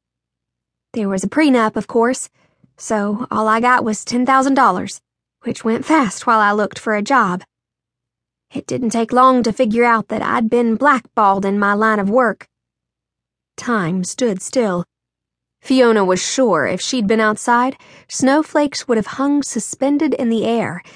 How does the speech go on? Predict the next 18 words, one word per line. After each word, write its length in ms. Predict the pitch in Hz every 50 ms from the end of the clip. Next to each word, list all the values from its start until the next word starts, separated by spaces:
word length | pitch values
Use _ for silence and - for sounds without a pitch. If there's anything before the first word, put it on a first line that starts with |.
| - - _
and 180 | - 208 202 202
the 60 | 190
wind 500 | 196 208 233 240 226 208 202 202 220 220
would 180 | 220 202 185 190
cease 460 | - - - 269 247 220 196 - -
to 140 | - 233 196
blow. 420 | - 226 240 240 202 175 196 208 - _ _ _ _ _ _ _ _ _ _ _ _ _ _ _ _ _ _ _ _
"Fiona 540 | _ - 254 233 240 277 311 359 392 403 349
Deanne," 680 | 262 311 330 320 285 254 240 202 180 170 175 175 165 - _ _ _ _ _ _ _ _ _ _
Katie 400 | - - 269 262 240 226 190 175
finally 540 | 185 - - 247 233 226 226 220 208 196 202
gasped. 580 | 190 233 240 214 196 190 - - - - - - _ _ _ _ _ _ _ _ _ _ _ _ _ _ _ _
"What 280 | - 233 240 320 349 339
have 160 | 320 330 269
you 140 | 269 285 285
been 240 | 302 320 302 302 302
living 280 | 330 381 427 453 392
on? 360 | 359 294 247 208 185 180 180